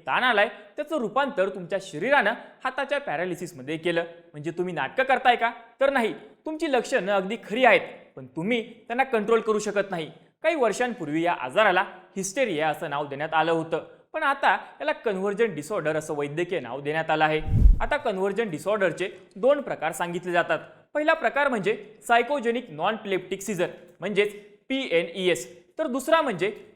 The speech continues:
फंक्शनल मूव्हमेंट डिसऑर्डर, म्हणजेच एफएमडी. सायंटिस्ट अजूनही या आजारामागची कारणं शोधत आहेत. इमोशनल स्ट्रेसला डील करण्यासाठी तुमच्या मेंदूची अशी स्थिती होते, असं काही तज्ज्ञांचं मत आहे.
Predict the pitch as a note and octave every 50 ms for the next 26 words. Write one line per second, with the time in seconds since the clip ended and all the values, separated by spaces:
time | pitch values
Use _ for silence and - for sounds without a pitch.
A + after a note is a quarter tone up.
0 | _ - G#3 A3 A3+ - - A#3 A#3+ B3 A#3 F#3+ E3 D3+ D3+ F3 F#3+ F#3 D3 D#3
1 | E3 - G#3 G3+ F#3+ F#3 D#3+ - - - - - - - E3 A3 A#3+ G#3 A#3 A3+
2 | A#3 - - - - _ - - - G#3 A#3 A3+ G#3 F3 E3+ C3 - - - -
3 | - _ - - D4 D4 D4 D4 D#4+ D#4 D#4+ - - F3+ F3 D#3+ A3 A#3 G3+ D#3
4 | D#3 D#3+ E3 F3 F3 - - B2+ C3 B2+ D#3+ F3 F#3 F3 E3 E3 - F3 F3 -
5 | D3 A#2+ A#2+ C3+ C#3+ D3 - D#3 D3+ D#3+ E3 E3+ D#3+ D3+ D#3 - - - - _
6 | _ _ _ - - B3 B3 B3+ B3 B3+ C4 B3+ B3 B3+ B3+ G3 F3+ D3+ - E3+
7 | E3+ E3+ D#3 D#3 E3+ F3 E3+ D3 C3 - G3 B3+ B3+ C#4 A3 - B3 C4 B3+ -
8 | _ _ _ - D4 D4 C4 D#4+ D#4 C#4+ A#3 G3 F#3 F3 F3+ E3+ G3+ A3 - D3+
9 | C#3 D#3 F#3 F3+ - G3 F#3 F#3+ D4 C4 C#4 C4 C4 F#3+ F3+ - - - - -
10 | D4 C#4+ D#4 D4 D4+ D4+ D4+ D4 - E3+ D3+ C#3 C#3 B2+ C3 C3 E3 E3 E3 F3
11 | F3 E3+ F3+ D#3+ E3 - - - - -